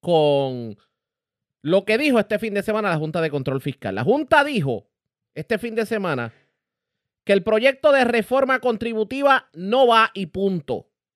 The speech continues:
El gobernador insiste en que sí, que entiende que se merecen los contribuyentes un alivio, sobre todo la clase trabajadora.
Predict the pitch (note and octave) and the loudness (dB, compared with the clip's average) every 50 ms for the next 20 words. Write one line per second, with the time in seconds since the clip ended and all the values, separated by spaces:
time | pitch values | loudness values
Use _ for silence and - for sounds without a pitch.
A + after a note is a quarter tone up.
0 | _ _ _ _ - D3 D3+ C#3+ D3 C#3+ D3 C#3+ C#3 C#3+ C3+ C3+ D3+ G3+ A#3 G#3 | _ _ _ _ -8 -8 -4 -2 0 0 0 -2 -2 -4 -4 -4 -4 -4 -4 -6
1 | - D#3 - - D#3 C3+ C3 - A#2 A2+ - D#3+ F#3 D#3+ G#2+ A#2 _ _ _ - | -6 -8 -8 -6 -8 -8 -6 -8 -8 -8 -8 -8 -8 -10 -10 -12 _ _ _ -8
2 | C#3+ C3 A#2+ - _ - C3 C#3 C3+ C3 B2+ - - C#3+ C#3+ D#3 F3 G3+ A3 A#3 | -6 -6 -6 -8 _ -8 -6 -6 -4 -6 -8 -12 -14 -10 -8 -6 -6 -6 -6 -8
3 | G#3+ - - D#3+ C#3 A#2+ _ _ _ _ _ _ _ _ - F3+ E3 D3 D3 C#3+ | -8 -8 -10 -12 -12 -12 _ _ _ _ _ _ _ _ -4 -2 -2 0 0 -2
4 | C#3 D#3 F#3 F3+ - - F#3 D#3+ D3 C#3+ C#3+ C#3 C#3 C#3 - B2+ C3 B2+ C3 - | -2 -2 -4 -6 -6 -8 -8 -6 -6 -6 -6 -8 -10 -10 -10 -10 -8 -8 -6 -4
5 | - D3+ C3 B2+ D3 C#3+ C3 B2+ A#2 C3 D3+ E3 G#3+ F3+ D#3 C#3 A#2+ B2 E3 E3+ | -4 -4 -2 -2 -4 -4 -4 -4 -4 -4 -4 -4 -4 -4 -4 -4 -4 -4 -6 -6
6 | A#2 G2 G2 F#2+ - B2 A2 G#2 G2+ - C#3 E3 F3 D3+ C3+ B2 - C3 C#3 C#3 | -6 -6 -6 -6 -6 -6 -6 -6 -6 -4 -2 0 0 0 -2 -4 -4 -6 -6 -6
7 | - - C#3 B2 A2+ A2 G2+ - A#2 A#2 A2+ A2 G#2 A#2 B2+ A3+ B3+ F3+ G#2 - | -6 -6 -6 -4 -4 -4 -6 -6 -6 -6 -6 -6 -4 0 2 4 4 4 2 -2